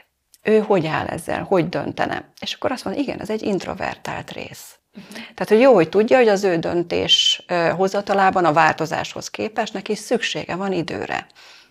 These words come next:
Speaker 1: De lehet, hogy valaki meg nagyon extravertált, és nagyon célorientált, és lehet, hogy azonnal beleugrik. Tehát nem tudja elviselni, hogy most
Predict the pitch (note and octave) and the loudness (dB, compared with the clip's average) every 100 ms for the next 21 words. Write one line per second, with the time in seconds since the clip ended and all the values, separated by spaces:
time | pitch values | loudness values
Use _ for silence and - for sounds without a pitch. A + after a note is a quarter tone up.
0 | _ F#3 F#3 G#3+ F#3 D3 D3+ D#3+ - - | _ -6 0 2 2 -2 -6 -8 -6 -4
1 | - - C4 C4 A#3 A#3+ F4 B3+ A3+ - | -6 -4 -4 -2 -2 2 4 4 2 0
2 | - - - - - F2+ - A#3 D4 - | -4 -4 -2 -4 -6 -6 -2 -2 -2 -4
3 | - G#3 G3 F#3+ F#3+ - - C4 F3 D#3 | -2 -2 0 -2 -4 -10 2 4 6 4
4 | D#3+ C3+ - G3+ G#3+ A#3+ - - - - | 0 -2 -2 -2 -4 -4 -12 -16 -16 -6
5 | D4 - - E3 D3 D#3 D#3 D#3+ - - | -4 0 0 2 0 0 0 0 -2 -4
6 | - - - - _ _ _ - - F#3 | -6 -8 -12 -18 _ _ _ -14 -8 0
7 | F#3+ F#3 F3+ E3 D#3+ D#3+ D3+ D#3+ D#3+ - | 4 4 4 2 -2 0 -4 -4 -4 -2
8 | E3 E3 E3 - - - - | -2 0 -2 -4 -4 -6 -6